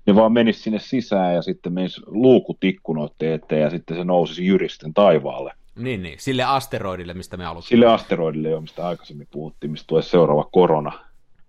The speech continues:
Speaker 2: Mm.
Speaker 1: Niin, tota, se on hyvin, siis se on erittäin villin näköinen jo rakennuksena, ja puhumattakaan, että se on aika villinäköinen kirkoksi. Niin, niin siitä tuli, mä siitä otin kuvan ja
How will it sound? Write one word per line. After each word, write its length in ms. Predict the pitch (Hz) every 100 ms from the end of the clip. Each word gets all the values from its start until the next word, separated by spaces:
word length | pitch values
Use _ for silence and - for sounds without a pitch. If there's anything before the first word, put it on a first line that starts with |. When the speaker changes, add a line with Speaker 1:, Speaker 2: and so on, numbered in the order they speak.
| 76
Speaker 2:
Mm. 340 | 101 98 120 147 - _ _ _
Speaker 1:
Niin, 140 | 69
tota, 240 | - - -
se 140 | -
on 160 | 95 95
hyvin, 320 | 92 87 73 - _ - - - -
siis 280 | - 85 - - - - _ -
se 120 | 110
on 80 | 123
erittäin 440 | 143 92 82 82
villin 360 | 104 90 69 64
näköinen 480 | 73 - 71 76 - _ -
jo 140 | 104
rakennuksena, 800 | 98 104 - 76 71 - 78 76 78
ja 60 |
puhumattakaan, 680 | - 101 85 85 - - 78
että 200 | 78 -
se 100 | 87
on 160 | 82 85
aika 220 | 82 85
villinäköinen 600 | 90 82 80 - 87 82
kirkoksi. 800 | - 104 85 - - - - - _ _ _ _ _ _ _ _ _ _ _
Niin, 260 | 143 67 65
niin 220 | 214 - _ _ _ -
siitä 320 | 90 80 78
tuli, 200 | - 85
mä 120 | 80 82
siitä 280 | 87 85
otin 220 | 87 90 82
kuvan 320 | 110 92
ja 100 | 85